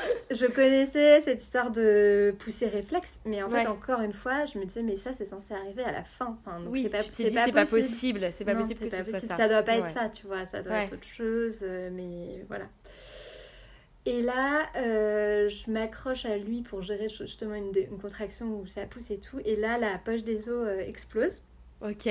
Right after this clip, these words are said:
Speaker 1: Donc là, on se dit, euh, bah déjà, je, enfin, je m'y attendais pas. Ça a fait un,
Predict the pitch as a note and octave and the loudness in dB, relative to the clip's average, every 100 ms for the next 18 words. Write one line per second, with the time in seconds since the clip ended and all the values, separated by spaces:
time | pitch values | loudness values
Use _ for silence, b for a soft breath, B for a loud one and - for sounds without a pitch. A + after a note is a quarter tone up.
0 | F#3+ D#4 - - - B B B B B | 6 6 -2 -18 -16 B B B B B
1 | B B G#3+ A#3 A#3 B3 A#3+ B3+ C#4 D4 | B B -4 -4 -4 -2 2 4 4 2
2 | A#3+ A3+ - A#3 G3+ G#3+ A#3 B3+ C4+ C4+ | -2 -4 -2 -4 -4 -8 -8 -4 -2 0
3 | A3+ G3 G3 F#3+ F#3 F#3+ F#3+ G3 G3 - | 2 4 4 2 0 -2 -4 -4 -4 -6
4 | G3 - G3+ G#3+ F#3+ F#3+ G3 F#3+ G3+ A3 | -16 -12 -12 -8 -8 -8 -8 -10 -6 -4
5 | A#3 B3+ G3+ F#3+ G#3+ G3 | -4 -2 -4 -4 -8 -10